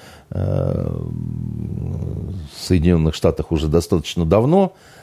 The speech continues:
а вот, они там могли не замечать, как там женщину, офицера, ветерана, да, так сказать, ближневосточных всех этих дел застрелили в Белом доме, да, так сказать, просто потому, что она без оружия туда пришла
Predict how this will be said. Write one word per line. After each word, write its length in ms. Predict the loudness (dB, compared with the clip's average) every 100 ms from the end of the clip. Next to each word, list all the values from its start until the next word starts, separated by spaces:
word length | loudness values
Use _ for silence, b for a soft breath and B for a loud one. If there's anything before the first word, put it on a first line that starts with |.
| B _
а 160 | -2 2
вот, 260 | 4 4
они 240 | 4 2 4
там 200 | 2 2
могли 640 | -2 -4 -2 0 4 4
не 100 | 4
замечать, 480 | 4 2 4 4 4
как 160 | -2 -2
там 420 | -4 -2 -6 -10 b b b -18 -18 B -20 b b -4
женщину, 580 | 2 2 2 2 2 0 -2 0 0
офицера, 460 | 2 2 4 4
ветерана, 580 | 4 2 4 4 4 2
да, 160 | 4 4
так 120 | 2
сказать, 340 | -4 -2 -2 -2 -6
ближневосточных 960 | 0 2 4 4 4 4 0 0 -6 -4
всех 240 | -4 -2
этих 280 | -4 -4 0
дел 220 | 2 2
застрелили 640 | 2 0 2 4 4 2 B B B 0
в 80 |
Белом 340 | 4 6 4 4
доме, 260 | 4 4 2
да, 180 | 2
так 120 | 2 -4
сказать, 320 | -4 -6 0
просто 300 | 2 2 0
потому, 320 | 0 0 0
что 140 | 0
она 160 | 2 2
без 160 | 4 4
оружия 340 | 4 2 -2
туда 260 | 0 0 0
пришла 500 | -2 -2 0 0